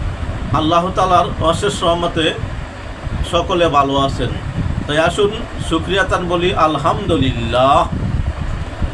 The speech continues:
সম্মানিত ভিউয়ার্স, আমরা ধারাবাহিকভাবে দেখতেছিলাম শয়তানের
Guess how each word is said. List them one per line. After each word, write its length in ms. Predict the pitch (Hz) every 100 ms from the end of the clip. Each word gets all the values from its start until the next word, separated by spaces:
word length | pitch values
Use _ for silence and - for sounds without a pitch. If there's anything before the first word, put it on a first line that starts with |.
| - - - -
সম্মানিত 440 | 165 165 208 214 202 160
ভিউয়ার্স, 380 | 151 139 170 - - - - - - - - - - - 160
আমরা 240 | 180 160 165 - - - -
ধারাবাহিকভাবে 640 | 147 165 180 190 190 190 190
দেখতেছিলাম 580 | 170 - 170 139 - 110 - - - - - - -
শয়তানের 480 | 151 160 185 190